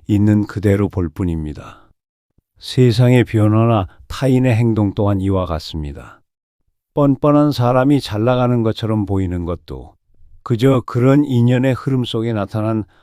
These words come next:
하나의 현상일 뿐입니다. 그 모습에 내 마음이 흔들리지 않고 그저 "그렇구나" 하고 바라볼 수 있을 때 비로소 마음의 평화를 얻을 수 있습니다. 홍수가 나면 논밭이 떠내려가기도 하지만,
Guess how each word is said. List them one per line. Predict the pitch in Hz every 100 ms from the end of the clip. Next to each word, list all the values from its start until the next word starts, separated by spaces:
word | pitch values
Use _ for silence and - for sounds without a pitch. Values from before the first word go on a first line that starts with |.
| _
하나의 | - - 127 123 123 123
현상일 | - 110 98 104 107 98
뿐입니다. | 110 95 87 85 73 64 - _ _ _ _ _ _ -
그 | 123
모습에 | 120 117 - 117 113
내 | 101 107
마음이 | 101 101 101 104
흔들리지 | - 127 113 104 98 107
않고 | 90 87 - 85 71 - - _ _ _ _
그저 | - 113 113
"그렇구나" | - 107 101 - 101 98 98
하고 | 90 92 87 90 90
바라볼 | - - 90 87 80
수 | -
있을 | 82 - 90
때 | - 64 69 98 _ _ _ _
비로소 | - 107 110 110 110
마음의 | 82 101 107 117 120
평화를 | - 117 107 110 113
얻을 | 101 101
수 | 92 110
있습니다. | - 92 80 71 58 - _ _ _ _ _ _ _ _ -
홍수가 | 147 127 135 127
나면 | 117 120 123 95
논밭이 | 110 110 117 - 123 -
떠내려가기도 | 123 123 117 117 101 98 101
하지만, | 101 87 87 92 73